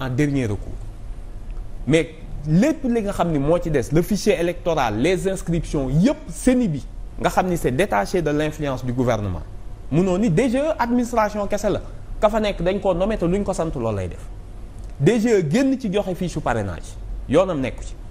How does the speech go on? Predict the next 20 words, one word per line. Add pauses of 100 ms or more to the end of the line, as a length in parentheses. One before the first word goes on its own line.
(720)
Toutes
les
compétences
yi
direction
générale
des
élections
am, (440)
nga
jox
ko
directement
une
ceni. (920)
Nga
pare
nag
teg
justice